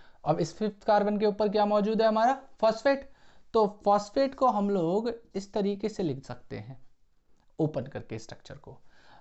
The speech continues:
तो इसको इस तरीके से भी लिखा जा सकता है, इसको इस तरीके से भी लिखा जा सकता है फॉस्फेट को।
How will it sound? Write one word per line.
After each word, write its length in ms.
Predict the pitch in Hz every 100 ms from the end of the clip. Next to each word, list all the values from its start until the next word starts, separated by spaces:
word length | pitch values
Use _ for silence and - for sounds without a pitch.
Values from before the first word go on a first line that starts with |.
| -
तो 120 | 165
इसको 320 | - 175 - 226
इस 180 | 208 -
तरीके 320 | 196 190 180
से 140 | 185
भी 80 | 160
लिखा 240 | 127 -
जा 140 | 113 107
सकता 340 | - 113 104
है, 140 | 117 - - - - - - - - - - - - - - - - _ - - - - - - - - - -
इसको 580 | 143 - 131 131 226 - - - - - - - - - - - - - - - - _ _ -
इस 180 | 180 -
तरीके 360 | 170 165 170
से 180 | 165 190
भी 120 | 208
लिखा 300 | 208 175 160
जा 140 | 147 120
सकता 340 | 127 - 123
है 140 | 113
फॉस्फेट 520 | - 113 - - 117 -
को। 160 | -